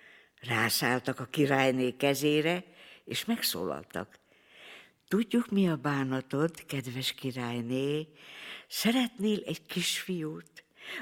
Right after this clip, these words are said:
akire majd a birodalmat hagyhatjátok?” „Bizony, bizony, tündérkék, az a mi nagy bánatunk,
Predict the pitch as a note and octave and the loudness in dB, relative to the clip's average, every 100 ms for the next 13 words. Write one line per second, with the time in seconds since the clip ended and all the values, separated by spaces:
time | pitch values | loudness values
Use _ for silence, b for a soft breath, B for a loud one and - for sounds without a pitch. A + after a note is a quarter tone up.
0 | B C#3+ F3+ D#3 D3 D3+ C3 D#3 A3 F3+ | B 4 6 6 6 4 4 4 4 4
1 | B2 B2 A#2+ B2 - C3+ - A#2 A2 - | 4 -2 -4 -8 -8 -10 -8 -10 -10 -6
2 | A#2 A#2+ - D3 - - _ _ b b | -6 -6 -14 -16 -16 -20 _ _ b b
3 | b b b b b b - C3+ D#3+ E3+ | b b b b b b -2 4 6 8
4 | E3 E3+ F3 F3+ G#3 G3 - G#3 G#3 F3 | 8 6 2 4 2 2 2 2 2 4
5 | E3+ F#3 - F3+ G3 - B B B B | 2 2 0 2 2 -2 B B B B
6 | D3+ D3+ D#3+ D#3 D3+ D3+ C#3+ C3+ C#3 C#3+ | 4 6 4 2 0 -2 -2 -2 -2 -4
7 | D3 - D#3+ D#3 - | -6 -6 -6 -8 -12